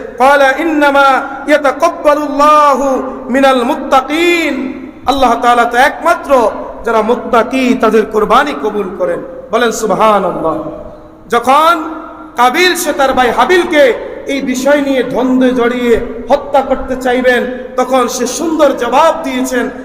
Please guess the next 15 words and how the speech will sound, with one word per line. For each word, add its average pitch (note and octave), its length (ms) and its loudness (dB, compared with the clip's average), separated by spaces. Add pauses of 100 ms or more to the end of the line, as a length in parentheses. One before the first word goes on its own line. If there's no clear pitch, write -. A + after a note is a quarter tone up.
(120)
আল্লাহ C#4 220 2
তাআলা A#3+ 220 -2
এই A#3 140 0
জবাবটাই C4 580 2 (260)
কুরআনুল C4+ 540 0
কারীমের D#4+ 380 2
মধ্যে C#4 420 2 (260)
উম্মতে D4 380 2
মুহাম্মাদিকে D4 1000 0
শিক্ষা - 340 -2
দেওয়ার B3 260 2
জন্য A#3+ 200 0
আল্লাহ A#3 200 2
তাআলা A3 240 0
বলেছেন। A3 500 0